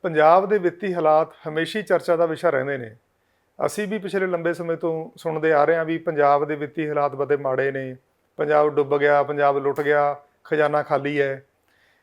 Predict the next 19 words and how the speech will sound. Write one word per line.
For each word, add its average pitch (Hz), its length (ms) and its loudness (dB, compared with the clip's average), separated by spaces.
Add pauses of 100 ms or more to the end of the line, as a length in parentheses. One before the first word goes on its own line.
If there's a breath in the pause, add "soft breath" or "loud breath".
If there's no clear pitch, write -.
(140)
ਇਸ 165 200 -6
ਲਈ 196 180 2
ਅੱਜ 185 160 2
ਅਸੀਂ 190 280 -6
ਇਸ 175 320 2
ਵਿਸ਼ੇ 180 260 -4
'ਤੇ 185 120 0
ਥੋੜ੍ਹੀ 214 380 -2
ਜਿਹੀ 214 140 -6
ਕਲੈਰੀਫਿਕੇਸ਼ਨ 170 760 0
ਲੈਣ 156 200 -6
ਲਈ 160 140 -4
ਕੋਸ਼ਿਸ਼ 170 380 -6
ਕਰਾਂਗੇ, 165 300 0
ਵੱਧ 160 180 0
ਤੋਂ 175 120 -6
ਵੱਧ 175 180 2
ਕਲੈਰੀਫਿਕੇਸ਼ਨ 151 640 -4
ਲਈਏ। 143 300 -6